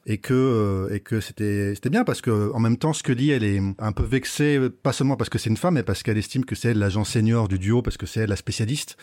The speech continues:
et pas Doggett et du coup, euh, je trouvais ça intéressant cette double lecture de la scène et en même temps ce que disait le shérif était pas bête en même temps quand il disait, euh, c'est un animal, euh, c'est un homme, et cetera. C'était, euh, j'étais pas certain que Scully ait raison quoi du coup. Donc je trouve que la dynamique entre Doggett, Scully et le shérif au début,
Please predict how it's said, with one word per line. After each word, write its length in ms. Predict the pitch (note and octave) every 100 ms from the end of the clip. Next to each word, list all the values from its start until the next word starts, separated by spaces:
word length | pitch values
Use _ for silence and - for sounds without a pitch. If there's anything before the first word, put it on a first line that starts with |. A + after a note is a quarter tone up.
| - -
et 80 |
pas 140 | G#2+ A2+
Doggett 400 | G2 A2+ E3+ - - - - B2+
et 60 |
du 120 | G2 G#2
coup, 260 | - D#3+
euh, 200 | C3+ G2 -
je 100 | -
trouvais 160 | A2+
ça 120 | A2
intéressant 460 | A#2+ B2+ B2 - C3+
cette 180 | - F#2+
double 460 | G#2+ G#2+ G2+ G2
lecture 460 | F#2+ A2 - - A2
de 80 | G2
la 100 | G2+
scène 240 | - A#2 - -
et 160 | A2
en 60 | A2
même 140 | A#2
temps 120 | D#3+
ce 80 | E3
que 80 | -
disait 160 | A#2 A#2
le 40 |
shérif 280 | - B2+ D3
était 160 | B2 G2
pas 180 | G#2 G2
bête 200 | F#3+ -
en 60 |
même 160 | G2 G2
temps 160 | G2+ G2
quand 180 | G2+
il 60 | G#2
disait, 300 | F#2+ F#2+ A#2
euh, 120 | G#2+
c'est 160 | F#2 G#2
un 80 | F#2+
animal, 460 | F#2+ G2 G#2+ G#2+
euh, 180 | F#2+ F2+
c'est 160 | F2 F#2+
un 120 | F#2+
homme, 180 | G#2+ G2+
et 40 |
cetera. 400 | - F#2+ F2+ G#2+
C'était, 380 | - - F#2+ F2+
euh, 120 | F2+ F#2 G2+
j'étais 220 | - - A#2
pas 120 | A#2
certain 340 | - - C#3
que 120 | C3+ C3+
Scully 300 | - A2 G#2+
ait 40 |
raison 240 | G#2+ B2
quoi 140 | D3+ A2
du 100 | G2
coup. 120 | - -
Donc 300 | G#2 C3+ C#3
je 60 | -
trouve 220 | G3 E3+
que 100 | D3+
la 120 | A#2+
dynamique 480 | A#2 D3+ D3 E3 C3+
entre 260 | G#2+ -
Doggett, 380 | A2 C#3+ C#3 D#3
Scully 360 | - D3 C3 -
et 60 | E3
le 60 |
shérif 420 | D#3 C3 A#2+ F3 -
au 100 | B2+
début, 400 | A#2 A2 D3+